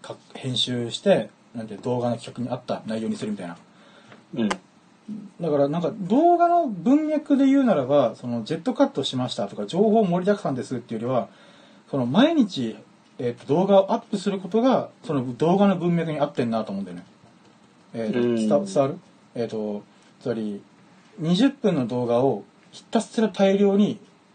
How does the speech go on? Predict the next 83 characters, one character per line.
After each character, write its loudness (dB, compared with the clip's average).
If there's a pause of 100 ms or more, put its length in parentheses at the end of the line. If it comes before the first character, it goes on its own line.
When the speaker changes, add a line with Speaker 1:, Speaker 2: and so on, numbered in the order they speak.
Speaker 1:
毎 6
日 -4
投 0
稿 -8
す -8
る -4
っ -8
て -16
結 -8
構 0
狂 2
気 -4
の 2
沙 -2
汰 2
じ 2
ゃ 4
な 0
い -4
と -6
思 -4
う -4
ん -4
だ -8
よ -14
ね。 -16 (720)
Speaker 2:
う -2
ん 0
う -4
ん。 0
Speaker 1:
な 6
ん 6
だ 2
け -2
ど、 0 (220)
え 0
っ -6
と、 -6 (880)
動 4
画 6
自 0
体 4
の -2
こ -10
と -2
で 2
は -2
な -4
く -20
て、 -2 (340)
動 4
画 4
を -2
ア 4
ッ -4
プ -10
す -4
る 0 (120)
更 4
新 4
頻 2
度 4
で、 2
そ -6
の -4
動 4
画 6
と 0
し -10
て 0
の 0
文 2
脈 -2
と -4
し -12
て -2
合 -2
っ -10
て -4
る -4
み -10
た -12
い -14